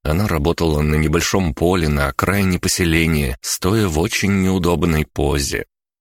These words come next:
«Вы сказали, что Конральд ушёл бродить по округе»,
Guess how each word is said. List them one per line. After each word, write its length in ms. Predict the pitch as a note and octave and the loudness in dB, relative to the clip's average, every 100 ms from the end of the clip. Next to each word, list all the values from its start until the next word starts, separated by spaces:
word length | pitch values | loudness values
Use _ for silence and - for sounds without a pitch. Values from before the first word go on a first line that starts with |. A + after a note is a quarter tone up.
| - | -8
«Вы 260 | D2+ E2 D#2+ | 0 2 2
сказали, 460 | - D#2+ D#2+ D#2 | 0 0 0 0
что 260 | C#2+ - D2+ | -2 -4 -4
Конральд 840 | - F#2 F2+ E2 D#2+ D2 C2+ - - _ _ | 2 2 4 2 2 0 -4 -8 -16 _ _
ушёл 400 | - F#3 - F#3+ | -2 0 2 0
бродить 500 | D#3+ E3 D#3 D#3 - | 2 2 2 0 0
по 160 | - D3+ | 0 0
округе», 680 | D3 - C3 A#2+ E2+ C2 | 0 0 2 2 0 0